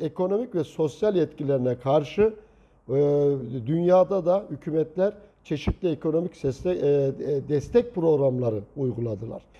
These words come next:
Çeşitli ülkelerde salgının ekonomik, e, ve sosyal etkilerine karşı alınan önlemleri, e, Uluslararası Par-, Para Fonu derledi ve dünyadaki tüm kamuoyuyla, e, zaman zaman paylaştı.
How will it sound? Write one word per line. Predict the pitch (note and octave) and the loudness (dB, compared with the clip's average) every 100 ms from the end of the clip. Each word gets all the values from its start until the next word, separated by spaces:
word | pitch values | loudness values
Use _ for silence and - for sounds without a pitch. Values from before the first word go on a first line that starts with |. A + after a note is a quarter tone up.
| _ | _
Çeşitli | - F#3 - - C4 | 0 2 2 0 0
ülkelerde | B3 F#3+ G3+ F#3 E3 G3+ | 0 2 4 4 4 0
salgının | - F3 E3+ E3 F3+ A#3 - - _ _ - | 2 2 2 2 2 0 -2 -20 _ _ -4
ekonomik, | D#3+ F#3+ F#3 A3 B3+ - - | -2 0 2 2 0 -4 -10
e, | C#3+ D3 C#3+ | -2 2 4
ve | D3 | 2
sosyal | C#3+ D#3 C#3+ - G#3 | 0 0 0 2 2
etkilerine | F#3+ D3 - C#3 C3+ B2+ B2+ A2 - _ _ | 2 0 -2 -2 0 0 -2 -4 -10 _ _
karşı | - D3 F3+ - G#3+ A3+ A#3 - _ - | -4 2 2 2 2 2 0 -16 _ -4
alınan | D3+ F3 F#3+ F#3 D#3+ - | 2 2 6 4 4 -2
önlemleri, | D#3+ D#3 D#3+ E3 D#3 D#3+ A3+ A#3+ - _ _ E3+ | 0 2 2 2 2 4 4 2 -6 _ _ -2
e, | E3 D3+ D3+ D3 | 2 4 4 2
Uluslararası | - E3+ - G#3+ F#3 C3 | 0 -4 0 2 4 2
Par-, | C#3+ - C#3 E3 B2 | -4 -2 -2 -2 -4
Para | - C#3 F#3+ | -4 2 2
Fonu | - D3 B2 G2+ A2+ | 2 0 0 -4 0
derledi | D3 D#3+ E3+ E3 G#3 A3 - _ C#3+ | 2 2 2 2 0 0 -12 _ 2
ve | F3+ D3 | 2 4
dünyadaki | D3+ D3+ C3+ C3 - F3+ - | -2 0 0 -4 -4 -6 -4
tüm | F#3 C#3+ A#2 - | -4 -4 -6 -8
kamuoyuyla, | C#3 D3 D#3+ B2 A2+ D#3+ F3 - - | -2 2 4 2 0 -2 -2 -14 -8
e, | B2+ B2+ B2+ | -4 -2 -2
zaman | A2 B2+ C#3+ D3+ | -2 -2 0 0
zaman | A2+ A2+ C#3+ | 0 -2 -2
paylaştı. | - G#2+ G#2+ G#2+ G#2 - | -4 -6 -6 -6 -10 -12